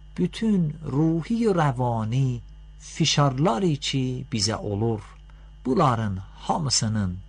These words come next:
davası namazdır, səcdədir, təsbih və həmd Allah Mütəaldır. Necə ki, bu ayələrdə, axərin ayələri ki, Surə Hicridə oxuduq,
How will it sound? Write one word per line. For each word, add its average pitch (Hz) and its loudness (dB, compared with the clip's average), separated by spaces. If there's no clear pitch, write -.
davası 131 2
namazdır, - -6
səcdədir, - -2
təsbih 220 2
və 156 -2
həmd 196 0
Allah 117 4
Mütəaldır. 127 0
Necə 214 4
ki, - -2
bu 135 0
ayələrdə, 92 -4
axərin 131 2
ayələri 101 0
ki, - -6
Surə 98 -4
Hicridə 101 0
oxuduq, 123 2